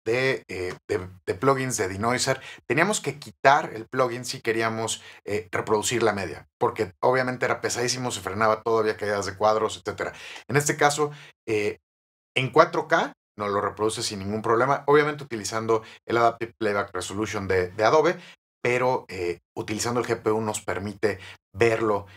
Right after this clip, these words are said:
y ver el resultado final de nuestro, de nuestro clip. Esta, esta cuestión de que también opere con el G P U hace que el render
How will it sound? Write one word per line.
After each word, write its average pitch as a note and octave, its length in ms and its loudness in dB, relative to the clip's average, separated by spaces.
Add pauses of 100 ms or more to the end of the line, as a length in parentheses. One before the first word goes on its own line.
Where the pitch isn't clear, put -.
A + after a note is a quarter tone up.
(200)
y A#2 220 0
ver G#2+ 380 0
el G#2 100 2
resultado F#2 640 0
final E2+ 520 -8 (340)
de F#2+ 120 -4
nuestro, F2 680 -2
de F2 80 -4
nuestro E2+ 300 -6
clip. E2 220 -8 (440)
Esta, F3 380 6
esta E3+ 340 -4
cuestión D3 320 -4
de D3 100 -2
que B2+ 100 -8
también B2+ 320 -4
opere C3+ 260 -2
con G#2+ 140 -6
el F#2+ 60 -8
G A2 140 -8
P A2+ 120 2
U A#2+ 240 0
hace A#2+ 460 2
que G#2 60 -6
el G2 140 -4
render B2+ 560 0